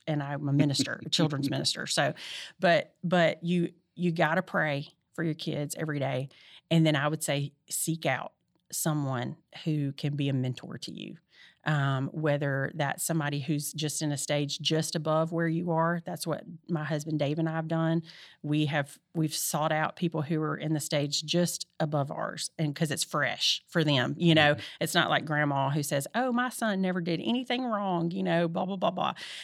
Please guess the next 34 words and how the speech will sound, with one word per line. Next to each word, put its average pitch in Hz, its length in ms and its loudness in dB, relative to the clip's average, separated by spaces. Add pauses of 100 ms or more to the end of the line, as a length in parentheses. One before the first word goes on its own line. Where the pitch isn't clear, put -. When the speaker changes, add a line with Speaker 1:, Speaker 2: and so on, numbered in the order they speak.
Speaker 1:
It's, - 480 2 (320)
you 185 140 4
know, 160 100 4
find 202 500 2
them 175 380 2
and 165 100 2
say, 160 120 0
"How 185 240 -4
did 214 120 -4
you 208 100 -4
handle 185 300 0
this 160 220 -2
situation?" 147 720 -2 (160)
You 165 180 6
know, 156 280 4 (100)
and 160 340 4
just 160 200 -2
have 170 340 0
them 165 220 4
mentor 160 400 0
you 151 300 -2
and 147 120 -2
help 151 320 -6
you. 151 200 -2
And 147 120 0
then 147 80 2
you 180 160 2
can 202 160 -6
learn 147 240 0
from 156 220 -4
where 135 160 0
they 156 140 0
messed 180 320 0
up, 190 320 0